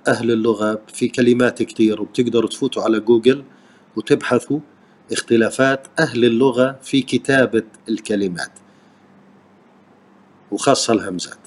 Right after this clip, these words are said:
بتلاقوا اختلاف طويل عريض. يعني بعض الكلمات كل واحد، كل مدرسة بتكتبها شكل، وحتى المتمرسين من أهل اللغة يخطئوا في كتابة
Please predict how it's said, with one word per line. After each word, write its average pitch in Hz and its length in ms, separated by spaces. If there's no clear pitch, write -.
بتلاقوا 113 680
اختلاف 117 560
طويل 117 400
عريض. 101 280
يعني 98 260
بعض 123 260
الكلمات 107 600
كل 131 200
واحد، 117 360
كل 127 200
مدرسة 113 420
بتكتبها - 420
شكل، 143 400
وحتى 110 600
المتمرسين 117 1000
من 110 200
أهل 117 200
اللغة 120 400
يخطئوا 127 520
في 113 220
كتابة 113 500